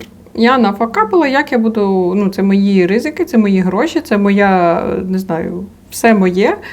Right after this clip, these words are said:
як я буду що із цим робити". Це зрозуміли? І третій варіант. Як можна відреагувати на одну і ту ж ситуацію? Ситуація одна і та ж сама, невдалий монтаж.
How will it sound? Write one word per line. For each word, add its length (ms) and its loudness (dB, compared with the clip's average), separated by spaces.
як 460 0
я 520 2
буду 800 -2
що 180 -4
із 220 -4
цим 380 -2
робити". 500 -2
Це 100 0
зрозуміли? 540 -2
І 80 4
третій 380 0
варіант. 460 0
Як 160 2
можна 320 4
відреагувати 640 4
на 160 6
одну 260 4
і 60 0
ту 120 -2
ж 80 -6
ситуацію? 520 -6
Ситуація 480 -4
одна 160 0
і 100 -4
та 100 2
ж 80 -4
сама, 380 -2
невдалий 400 0
монтаж. 480 0